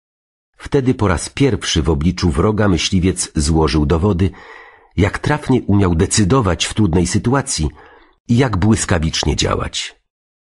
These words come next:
Złe pociągnięcie mogłoby wówczas skończyć się fatalnie dla niego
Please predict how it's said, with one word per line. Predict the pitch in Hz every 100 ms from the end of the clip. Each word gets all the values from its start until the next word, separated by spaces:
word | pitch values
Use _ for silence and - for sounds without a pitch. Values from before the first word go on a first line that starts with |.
| _ _ _ -
Złe | 60 107 143
pociągnięcie | 60 60 53 62 69 78 78 113 127 - - _ -
mogłoby | 101 123 135 139 117
wówczas | 90 - 120 - -
skończyć | - - 104 98 98
się | -
fatalnie | 104 104 107 80 78
dla | 78 92
niego | 98 101 107 143